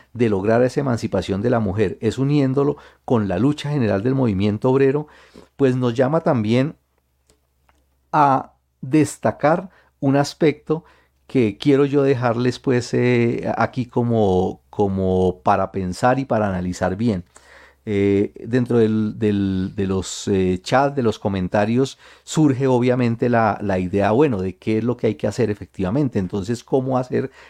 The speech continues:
para trabajar en ese sentido? ¿Cómo avanzar hacia esa labor dentro de, dentro de las mujeres? Y cómo trabajar realmente de una manera acorde con lo que se necesita. Eh, en, de muchas maneras nosotros hemos planteado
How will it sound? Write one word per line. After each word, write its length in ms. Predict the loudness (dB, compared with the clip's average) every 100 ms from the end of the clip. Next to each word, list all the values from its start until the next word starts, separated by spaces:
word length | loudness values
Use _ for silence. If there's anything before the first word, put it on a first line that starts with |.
| _
para 220 | 0 0 0
trabajar 420 | -2 0 -2 -2
en 100 | -2
ese 160 | -2
sentido? 540 | -2 -4 0 2 2 0
¿Cómo 280 | -2 0 0
avanzar 540 | 0 0 0 -2 -2 -12 -20 -2
hacia 420 | -2 0 -2 0
esa 240 | -2 0 0
labor 380 | 2 2 2
dentro 340 | 0 -2 0 -2
de, 160 | -2
dentro 340 | -4 -6 -2 -2
de 60 |
las 180 | 0 -2
mujeres? 520 | -2 0 2 0 -4 -10 -20 _
Y 120 | -8 -4
cómo 380 | 0 2 0
trabajar 520 | 0 2 0 0 0 0
realmente 520 | -2 -2 -2 -2 -2
de 80 | 0
una 200 | 0 -2
manera 380 | -2 0 0
acorde 480 | -2 0 0 0 -4
con 220 | -2 -2
lo 140 | -2 -4
que 120 | -6
se 100 | -6
necesita. 580 | -4 -4 -4 -4 -6 -10 _ _ _ -20 -20 -20 _ _
Eh, 380 | -2 0 0 -2
en, 360 | -2 0 0 -4
de 300 | -2 2 2
muchas 400 | 2 0 0 0
maneras 440 | 0 0 0 0 0
nosotros 440 | -2 -2 -4 -4
hemos 420 | -2 -2 -4 -10 -20 -20 _ _
planteado 840 | -2 0 0 0 2 2 2 -2